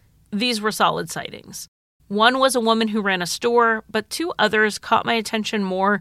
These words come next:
because they both saw a woman matching Judy's description in the area. Both witnesses, separate from each other, said she was driving a gray sedan.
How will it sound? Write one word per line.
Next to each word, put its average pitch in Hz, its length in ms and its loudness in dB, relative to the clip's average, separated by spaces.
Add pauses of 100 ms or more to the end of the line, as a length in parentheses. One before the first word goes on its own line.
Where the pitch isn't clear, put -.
(380)
because 226 240 -2
they 233 100 4
both 240 320 2
saw 233 260 6
a 220 40 4
woman 202 460 0 (340)
matching 226 600 0
Judy's 214 440 -4
description 190 840 -4 (480)
in 262 180 2
the 269 160 2
area. 202 540 2 (480)
Both 269 440 2 (120)
witnesses, 208 880 0
separate - 540 2
from 311 260 0
each 359 220 -8
other, 196 540 4 (200)
said 233 280 2
she - 120 -6
was 214 220 0
driving 208 460 2
a 202 100 -2
gray 185 240 -2
sedan. 165 680 -8